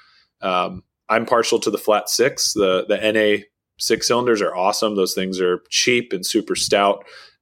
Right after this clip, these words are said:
you know, and one of those things made it to a sequential sounds way cooler than it actually is.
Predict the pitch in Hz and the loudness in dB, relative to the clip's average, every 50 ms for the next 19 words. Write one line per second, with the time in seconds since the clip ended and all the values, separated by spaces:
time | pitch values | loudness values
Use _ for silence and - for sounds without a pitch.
0 | _ - - 117 107 101 95 92 92 92 95 101 101 98 98 98 98 95 - 113 | _ -14 -4 -4 -2 0 0 0 0 0 0 0 0 2 2 2 2 0 -2 -4
1 | 101 95 98 95 95 95 92 92 - - 98 90 - - - - 107 101 92 - | -6 -4 -4 0 0 0 0 -2 -2 -2 -2 -2 -2 -6 -6 -4 -4 -2 -2 0
2 | 104 92 87 - - 104 92 90 87 90 87 - 95 90 90 95 101 101 98 98 | 0 0 0 0 0 0 0 0 -4 -6 -10 -14 -14 -10 -4 0 2 2 2 0
3 | - - 104 98 95 92 92 90 90 90 87 85 - - - 87 87 87 85 85 | 2 0 2 2 2 2 0 -2 -4 -4 -4 -4 -4 -6 -6 -4 -4 -4 -4 -6
4 | 85 - | -6 -10